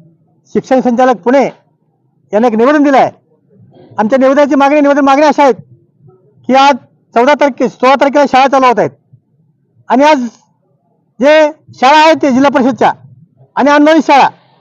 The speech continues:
त्यांचे पुस्तके वाटप होत आहेत आणि जे शाळा विनाअनुदानित आहेत महाराष्ट्रामध्ये त्या शाळेच्या विद्यार्थ्यांना पुस्तके वाटप होत नाहीत, त्यांना गणवेश मिळत नाही, त्यांना बूट मिळत नाही, त्यांना मोजे मिळत नाहीत. शाळा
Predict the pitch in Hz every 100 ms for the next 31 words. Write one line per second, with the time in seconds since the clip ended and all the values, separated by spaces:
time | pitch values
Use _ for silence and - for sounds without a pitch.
0 | _ _ - 262 311 311 - 320 320 302
1 | 277 262 190 _ _ _ _ _ _ _
2 | 247 185 302 320 330 330 294 320 349 339
3 | 339 330 320 302 285 294 - 269 254 202
4 | - _ _ _ _ - 311 302 302 302
5 | 285 262 269 277 254 262 247 233 226 190
6 | 202 175 139 _ _ _ - 247 247 262
7 | 311 277 285 294 233 143 _ _ _ _
8 | 247 226 311 302 311 - 277 170 - _
9 | - 254 254 269 339 339 330 285 202 -
10 | _ _ _ _ _ _ _ - 277 339